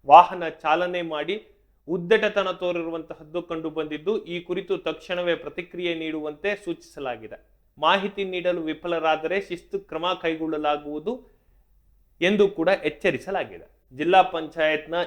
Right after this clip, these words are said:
ಈ ಕ್ರಮವು ಸರ್ಕಾರಿ ನೌಕರರ ನಡವಳಿಕೆಗೆ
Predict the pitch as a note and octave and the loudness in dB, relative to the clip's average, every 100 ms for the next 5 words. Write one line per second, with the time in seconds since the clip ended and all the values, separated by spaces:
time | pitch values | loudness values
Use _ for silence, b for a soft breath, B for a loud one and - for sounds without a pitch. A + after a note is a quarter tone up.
0 | - D3 - D#3 D#3 F3 G3 G#3+ D#3 C3+ | -4 -8 -6 -4 0 2 2 2 0 -4
1 | - E3+ E3 D#3 D#3 D3+ D3 D3 D#3 F3+ | 0 0 2 0 -4 -4 -4 -2 0 0
2 | - _ _ _ _ _ - C3+ F3+ A3+ | -4 _ _ _ _ _ -4 8 12 12
3 | A#3+ A3+ G3+ C3+ | 10 2 -2 -4